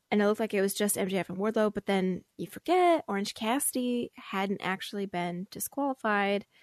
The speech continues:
So they had, Wardlow had to bring Orange Cassidy back in, and then, um, through some really interesting turn of events, Wardlow gets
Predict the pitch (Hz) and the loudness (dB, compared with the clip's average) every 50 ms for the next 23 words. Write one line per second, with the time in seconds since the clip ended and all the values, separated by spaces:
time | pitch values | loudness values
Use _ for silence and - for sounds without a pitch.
0 | - - - - _ _ _ _ _ _ _ - - - - - 208 196 196 196 | -20 -20 -20 -20 _ _ _ _ _ _ _ -6 -4 -2 0 2 2 4 4 4
1 | 190 190 185 185 180 170 - _ _ _ _ _ - _ - - 214 214 214 214 | 4 4 4 2 2 0 -2 _ _ _ _ _ -18 _ 0 2 4 4 4 4
2 | 208 202 196 190 _ _ _ - 208 208 226 233 240 233 214 208 214 - 190 175 | 6 4 4 2 _ _ _ -4 4 4 6 6 6 4 4 4 4 2 2 -2
3 | 185 - 196 185 202 208 214 226 226 226 233 226 - _ - _ _ _ _ _ | -2 -4 0 2 4 6 6 6 6 6 4 2 -2 _ -20 _ _ _ _ _
4 | _ _ _ _ _ - 208 202 208 - - 220 202 196 - - 190 196 175 - | _ _ _ _ _ -4 -2 -2 -2 -4 -4 -4 -4 -4 -4 -2 -2 -4 -2 0
5 | 190 175 175 180 - - - - 208 196 185 175 156 160 160 165 175 190 _ _ | 0 0 0 -2 -4 -12 -6 -2 -2 0 0 -2 -2 -4 -4 -6 -6 -8 _ _
6 | _ _ - - - - - - - _ _ _ _ _ _ _ - - 208 202 | _ _ -20 -20 -20 -18 -20 -20 -20 _ _ _ _ _ _ _ -4 -2 0 2
7 | 196 190 190 185 185 180 180 175 175 170 170 - _ - 185 180 175 175 175 165 | 2 2 2 2 2 2 2 0 0 -2 -4 -8 _ -2 -2 0 0 0 0 -2
8 | 160 165 156 160 185 _ _ _ _ _ _ _ _ _ _ _ _ _ - - | -4 -4 -6 -6 -8 _ _ _ _ _ _ _ _ _ _ _ _ _ -20 -20
9 | _ _ _ _ _ - 226 226 - 233 214 208 202 202 202 202 196 196 - - | _ _ _ _ _ -2 -2 0 2 2 2 4 4 4 2 2 2 0 -2 -2
10 | 208 202 196 208 208 - 208 208 202 196 - 208 196 196 180 190 185 180 185 185 | -4 -4 -4 -4 -4 -2 0 -2 -2 -2 -4 -4 -4 -2 -2 -2 0 0 0 0
11 | 180 190 - - 185 185 175 180 185 175 175 175 175 170 165 - - - - - | 0 -2 -2 -2 -2 -2 -2 0 -2 -2 -2 -2 -2 -4 -2 -2 -2 -2 -2 -4